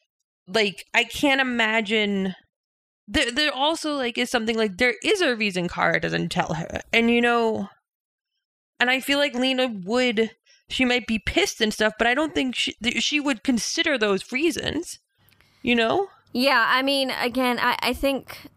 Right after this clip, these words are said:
Speaker 2: the only, like, I have so many, and, and this is, this is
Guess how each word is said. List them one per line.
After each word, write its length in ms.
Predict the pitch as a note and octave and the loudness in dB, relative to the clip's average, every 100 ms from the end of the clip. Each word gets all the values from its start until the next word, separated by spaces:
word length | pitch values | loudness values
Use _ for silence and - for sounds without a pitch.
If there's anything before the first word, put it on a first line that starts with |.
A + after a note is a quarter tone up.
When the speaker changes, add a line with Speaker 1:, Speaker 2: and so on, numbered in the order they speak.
| _ - - | _ -14 -6
Speaker 2:
the 240 | G#3+ - | -2 2
only, 280 | C#4 D4 D4+ C4+ | 2 2 2 2
like, 200 | C4+ - | 0 2
I 120 | C#4 | 2
have 160 | C#4+ | 0
so 400 | C4 - - D4 | -4 -6 0 2
many, 340 | D#4 D#4+ D4+ B3+ | 2 0 -2 -2
and, 240 | - - | -2 -2
and 200 | - C4+ | 0 2
this 200 | D#4+ E4 | 2 -2
is, 240 | F4 C4+ - | -4 -6 -8
this 260 | A3+ C4+ - | -2 -2 -2
is 220 | A#3 - | -6 -8